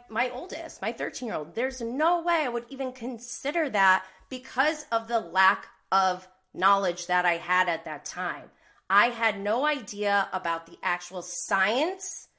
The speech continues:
behind cannabis, the actual plant, what happens in your body. And how it's different for everyone, all of that. I, I was ignorant to that. I had to go and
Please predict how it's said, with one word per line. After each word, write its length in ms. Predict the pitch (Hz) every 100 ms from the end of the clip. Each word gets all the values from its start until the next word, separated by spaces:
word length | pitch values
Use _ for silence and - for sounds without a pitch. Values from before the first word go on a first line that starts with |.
| _ _ -
behind 440 | 214 233 240 254
cannabis, 500 | 254 269 277 330 320
the 220 | 220 -
actual 440 | 214 233 - 240 226
plant, 920 | - - 190 185 208 339 - - - _ _ _ _ _ _ _
what 180 | 202 233
happens 460 | 208 240 240 277 -
in 100 | 226
your 140 | 214
body. 760 | 196 175 170 180 208 285 339 381 _ _ _ _ _ _ _ _ _ _ _ -
And 140 | 233
how 220 | 214 240
it's 180 | 233 -
different 580 | - 190 202 262 311 339
for 260 | - 226 -
everyone, 600 | 180 180 233 254 302 330 - 214
all 240 | 220 262
of 120 | 202
that. 240 | 180 156 -
I, 260 | 196 262 269 -
I 100 | 226
was 200 | 247 -
ignorant 440 | - 302 185 143
to 120 | - 160
that. 220 | 147 -
I 140 | 185
had 220 | 240 269 254
to 200 | 254 196 _ _ _ _ _ _ _ -
go 200 | 220 233
and 200 | 240